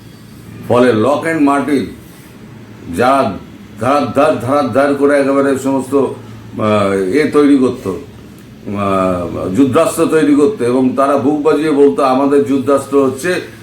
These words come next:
পৃথিবীর সেরা যুদ্ধাস্ত্র", তাদেরই হচ্ছে এডি সিস্টেম টোয়েন্টি, যেটাকে ভারত ধ্বংস করে দিয়েছে। চীনেরও এরকম রয়েছে,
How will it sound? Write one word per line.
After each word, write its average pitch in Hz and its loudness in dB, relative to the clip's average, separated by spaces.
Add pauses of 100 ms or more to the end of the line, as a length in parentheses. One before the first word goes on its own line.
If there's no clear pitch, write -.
পৃথিবীর 139 4 (100)
সেরা 143 0
যুদ্ধাস্ত্র", 107 -2
তাদেরই 135 2
হচ্ছে 185 0 (360)
এডি 143 2
সিস্টেম 131 0
টোয়েন্টি, 117 0 (1120)
যেটাকে 135 0 (360)
ভারত 127 0 (240)
ধ্বংস 120 -4
করে 90 -6
দিয়েছে। - -14 (1400)
চীনেরও 180 2
এরকম 147 2
রয়েছে, 131 0